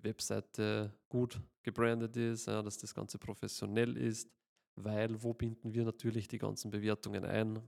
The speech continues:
Auf der Webseite. Was wird ein potenzieller Kunde machen?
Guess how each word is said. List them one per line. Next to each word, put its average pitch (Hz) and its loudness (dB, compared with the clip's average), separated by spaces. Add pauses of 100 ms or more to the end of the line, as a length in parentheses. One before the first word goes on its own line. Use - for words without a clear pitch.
(300)
Auf - -6
der 104 0
Webseite. 107 2 (460)
Was - -4
wird 113 2
ein 107 2
potenzieller 110 -2
Kunde 104 -4
machen? 120 -6